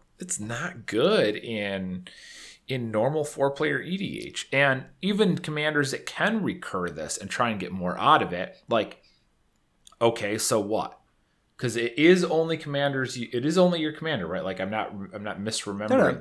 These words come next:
Speaker 2: y-,
Speaker 1: that.
Speaker 2: you've got it correct, but there's a couple of situations,
Speaker 1: So
Speaker 2: a couple of b-, pretty big sub-themes in Commander where this is gonna do a lot of work. Artifact-based commanders, um, will have a field day with this thing. And I,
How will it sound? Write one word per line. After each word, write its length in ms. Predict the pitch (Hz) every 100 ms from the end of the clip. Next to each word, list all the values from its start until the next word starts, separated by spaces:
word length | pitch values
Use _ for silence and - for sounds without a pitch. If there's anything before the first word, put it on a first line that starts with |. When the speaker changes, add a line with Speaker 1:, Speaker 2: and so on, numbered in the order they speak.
| -
Speaker 2:
y-, 80 |
Speaker 1:
that. 120 | 175 165
Speaker 2:
you've 120 | 160
got 120 | 247
it 60 | -
correct, 320 | 143 123 -
but 120 | 135
there's 140 | 147 143
a 40 |
couple 240 | - 208
of 60 | 170
situations, 540 | - 135 127 127 -
Speaker 1:
So 80 | -
Speaker 2:
a 120 | 175
couple 280 | 151 208 185
of 300 | 165 147 135 - - 143 -
b-, 80 |
pretty 340 | - - 269 208
big 580 | 127 123 135 107 107 - _ _ _ - _ _
sub-themes 720 | - - 143 143 160 143 131 131
in 80 |
Commander 420 | 120 117 123 117 110
where 140 | 113
this 160 | 117 113
is 60 |
gonna 160 | 120 110
do 100 | 113
a 20 |
lot 120 | 101
of 60 | 101
work. 280 | - - - _ -
Artifact-based 1200 | 156 190 196 170 165 - - _ - 135 123 -
commanders, 640 | 135 117 113 110 113 - - _ _ _ _ _
um, 540 | 117 113 107 107 113 131 _ _ - _ _ _ _ _ _ _ _ _
will 300 | 143 139 127
have 140 | 127
a 60 | 120
field 280 | - 117 110
day 140 | 107
with 140 | 104 -
this 160 | -
thing. 200 | - 92 - - - _ -
And 100 | 131
I, 300 | 143 135